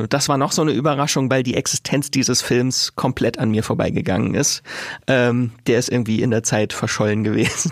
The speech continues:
dieser Film. Ähm, und, äh, deswegen habe ich den jetzt auch noch mal geschaut, äh, oder das erste Mal geschaut, äh, für dieses Ranking und fand ihn tatsächlich sehr gut. Ich war, oder wir beide waren total fassungslos, dass wir diesen Film nicht kannten, wenn man mal guckt, welche Leute da alles beteiligt sind.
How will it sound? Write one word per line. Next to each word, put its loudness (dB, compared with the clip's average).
dieser 0
Film. 2
Ähm, 2
und, 2
äh, 2
deswegen 0
habe -2
ich -8
den 0
jetzt -2
auch -6
noch -2
mal -2
geschaut, -4
äh, 4
oder 0
das 0
erste 0
Mal 2
geschaut, -2
äh, 2
für -2
dieses -2
Ranking 0
und -4
fand -2
ihn -2
tatsächlich -4
sehr 0
gut. -2
Ich 0
war, 0
oder 4
wir 2
beide 2
waren 2
total -2
fassungslos, 0
dass 0
wir 0
diesen 0
Film 2
nicht 0
kannten, -2
wenn 2
man 0
mal 0
guckt, -4
welche 2
Leute 0
da -2
alles -4
beteiligt -2
sind. 2